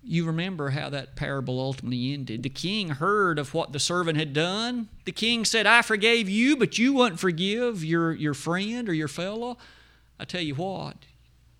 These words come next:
you'll be cast into prison. You've paid everything."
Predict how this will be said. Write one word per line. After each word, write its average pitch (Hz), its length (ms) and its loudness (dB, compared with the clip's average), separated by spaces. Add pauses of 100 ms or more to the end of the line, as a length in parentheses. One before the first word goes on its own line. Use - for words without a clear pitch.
(540)
you'll 147 160 2
be 139 100 0
cast 147 380 -4
into 135 120 -6
prison. 135 480 -4
You've 131 220 -4
paid 120 240 2
everything." 120 760 -8